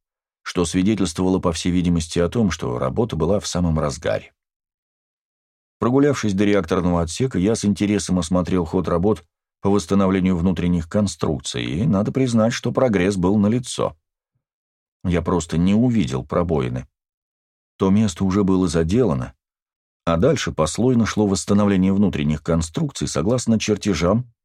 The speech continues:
предоставленным Искином. Переборка оказалась даже свежеокрашенной какой-то быстро твердеющей краской,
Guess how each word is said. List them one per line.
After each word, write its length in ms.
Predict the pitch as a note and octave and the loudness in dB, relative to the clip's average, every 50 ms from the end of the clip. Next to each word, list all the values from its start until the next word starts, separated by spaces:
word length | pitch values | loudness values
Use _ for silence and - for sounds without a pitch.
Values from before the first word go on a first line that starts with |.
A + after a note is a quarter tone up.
| _ _ _ | _ _ _
предоставленным 880 | - B2 B2+ A2+ B2 A#2 - - A#2+ B2 B2 A#2 A#2 A2+ A2 G2 - _ _ - | -2 0 2 2 0 0 2 0 0 2 4 4 4 4 4 2 -2 _ _ -2
Искином. 640 | A2 A2 - - - - C2+ A#1 A1 A1 G1+ - - _ _ _ _ _ _ _ _ _ _ _ _ _ _ _ _ _ _ _ _ _ _ _ _ - | -2 -2 -2 -6 -8 -6 -6 -4 -4 -6 -8 -12 -16 _ _ _ _ _ _ _ _ _ _ _ _ _ _ _ _ _ _ _ _ _ _ _ _ -4
Переборка 460 | - F#2+ F#2 E2+ F2+ F#2 E2+ D#2 E2 | 0 0 2 2 2 0 0 2 0
оказалась 400 | D#2+ E2+ E2+ D#2+ E2+ E2 D#2 C#2+ | 0 0 0 0 0 0 0 0
даже 260 | D2+ E2 D#2+ C#2+ - D2 | 0 0 0 0 -2 -6
свежеокрашенной 920 | - - D#2+ D#2+ D#2 E2+ F2 F2 - G#2+ B2 B2 - - - C#2+ D2 D2 | -4 -2 -2 -2 0 0 0 0 0 0 0 0 0 -2 -4 -4 -4 -4
какой-то 380 | - D2+ D2+ E2 D#2+ - C#2 | -4 -6 -4 -4 -6 -4 -4
быстро 380 | C2+ D#2 F#2+ F#2 - - D#2+ D#2 | -2 -2 -2 -2 -2 -6 -8 -6
твердеющей 640 | - E2+ F2 E2+ D2+ E2 E2+ D#2+ D#2 - - G#2 G2+ | -2 -2 -2 0 0 0 0 -2 -2 -2 -2 -4 -2
краской, 520 | - G2+ F2+ D2 C2+ - - C#2 C2+ | 0 0 0 0 -2 -4 -6 -8 -8